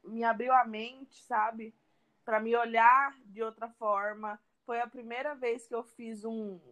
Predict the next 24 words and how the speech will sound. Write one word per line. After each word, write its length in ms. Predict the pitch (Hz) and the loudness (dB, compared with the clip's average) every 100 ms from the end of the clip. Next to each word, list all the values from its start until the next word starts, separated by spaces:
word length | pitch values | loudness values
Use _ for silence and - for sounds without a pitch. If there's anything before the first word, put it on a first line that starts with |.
| _ - | _ -10
um 120 | - 220 | -4 -4
ensaio 520 | 226 - 220 240 262 | -4 6 8 8 4
fotográfico, 800 | 226 208 196 - 180 220 - _ _ _ | -6 -6 -8 -2 0 0 -6 _ _ _
que 80 | - | 6
é 120 | 233 | 6
outra 400 | 240 277 - 277 | 6 2 -2 -10
coisa 580 | - 240 240 240 220 226 - | -6 0 0 0 -4 -12 -14
que, 220 | 233 226 _ _ | -18 -20 _ _
se 100 | 262 | -18
todo 320 | 226 294 320 339 | -6 -2 -2 -4
mundo 260 | 311 294 | -10 -10
puder 300 | - 233 233 247 | -12 -4 -4 -2
fazer, 580 | 202 202 190 190 214 - | -4 -4 -4 -2 -4 -2
é 100 | 214 | -2
uma 140 | 214 | -2
coisa 240 | 220 220 220 | -4 -4 -4
que 60 | |
eu 80 | 214 | -8
super 320 | - 220 233 | -6 -6 -4
indico, 580 | 226 220 196 196 - _ | -4 -6 -8 -12 -16 _
que 80 | - | -6
é 80 | 196 | -6
ensaio 340 | 202 - 196 | -6 -4 -4
fotográfico. 720 | 214 196 - 165 180 175 - | -4 -12 -12 -8 -4 -4 -6